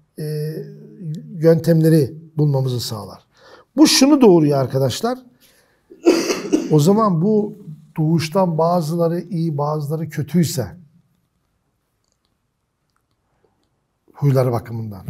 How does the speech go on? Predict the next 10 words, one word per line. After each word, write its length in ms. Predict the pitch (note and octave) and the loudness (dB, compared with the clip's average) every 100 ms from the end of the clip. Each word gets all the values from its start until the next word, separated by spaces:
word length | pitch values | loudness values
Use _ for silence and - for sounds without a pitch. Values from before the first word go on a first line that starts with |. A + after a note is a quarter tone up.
| - _ - _ _ _ - | -18 _ -20 _ _ _ 0
o 120 | D#3+ | 2
zaman 420 | C#3+ C#3+ F#3 G#3 - - - - _ _ _ | 2 2 2 0 -6 -20 -20 -20 _ _ _
şu 280 | - - | -12 -8
soruyu 340 | E3+ D3+ C#3 C3+ | -6 -2 0 0
soruyor 380 | - B2 B2 A#2 | 0 -2 0 -2
bakın, 280 | A#2 E3+ | -4 -6
çok 200 | D3+ D3 - - | -6 -8 -10 -10
önemli 340 | D#3+ C#3 C#3 C3 | -4 -2 -2 -4
bir 60 | |
soru. 360 | - C#3 G3 | -2 -2 -2